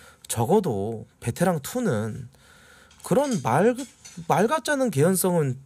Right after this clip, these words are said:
좀 버려야 되지 않았을까. 그리고 감독이 뭐 영화 개봉 전에 호들갑 떠가-, 떨어가지고 더 뭔가 비호감 짓을 했죠. 류승환 감독. 예. 저는 진짜 좋아하는 감독이었지만 다시 한번 얘기하지만 참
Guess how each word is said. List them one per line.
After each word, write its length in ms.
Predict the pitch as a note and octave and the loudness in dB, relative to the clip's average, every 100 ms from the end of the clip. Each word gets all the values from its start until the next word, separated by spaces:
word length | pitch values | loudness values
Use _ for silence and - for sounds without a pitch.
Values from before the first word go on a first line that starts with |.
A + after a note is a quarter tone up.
| - | -4
좀 300 | F#3 C3+ - | -2 -2 -4
버려야 300 | - B2+ A3+ | 0 4 4
되지 180 | F3+ D#3+ | 4 0
않았을까. 720 | G#2+ A#2 - C3 G2+ - A2+ - - - - - | 0 -2 -4 -6 -6 -6 -12 -18 -20 -20 -20 -18
그리고 460 | - - B2 A#2+ A2 | -8 -6 -2 -2 -2
감독이 500 | A#2 C3+ C#3 C3 A#2+ | -2 0 0 0 0
뭐 180 | A2 G#2 | 0 2
영화 200 | G#2+ A2+ | 2 0
개봉 300 | A#2 B2+ B2 | 0 -2 -2
전에 300 | A2 G#2 F#2+ | -2 0 -2
호들갑 460 | - G3+ G#3+ F3 | -2 0 2 0
떠가-, 260 | C#3 A2+ G#2 - - - | 0 0 -2 -6 -20 -2
떨어가지고 680 | F3 F#3 C#3 G#2+ G#2+ F#3 G#3 - | 2 4 4 0 -2 -6 -8 -8
더 320 | - A#2 A#2+ | 0 2 2
뭔가 480 | G#2 G2+ G#2 A2 G2+ - - - - - | 2 -2 0 0 -2 -12 -20 -20 -16 -4
비호감 500 | C#3 D#3+ D3+ B2+ A2 | 2 4 4 2 -2
짓을 240 | G#2+ A2+ | -4 -4
했죠. 340 | A#2 - C3+ - | -4 -6 -10 -8
류승환 340 | A#2 G#2+ A#2+ G#2+ | -6 -2 0 0
감독. 360 | G2+ F#2 - - _ - | 0 -2 -6 -10 _ -4
예. 320 | G2+ F#2 F#2+ G#2 _ _ - - - - - - | -2 -2 -4 -10 _ _ -20 -20 -20 -20 -20 -6
저는 520 | - F#3 A3 G3 D#3 C3+ - | 0 2 2 0 -2 -6 -10
진짜 380 | - A3+ C4 A3 | -8 0 4 4
좋아하는 420 | - F3+ F#3+ F3+ | 2 4 4 2
감독이었지만 840 | C#3+ D3 C#3+ B2+ - B2+ E3 A#2+ | 0 0 0 0 -2 -2 -2 -2
다시 200 | B2+ A#2+ | -2 -2
한번 200 | D3 C#3 | 0 -2
얘기하지만 320 | A#2+ A2+ G#2+ G#2 | -2 -4 -4 -4
참 200 | A2+ | -6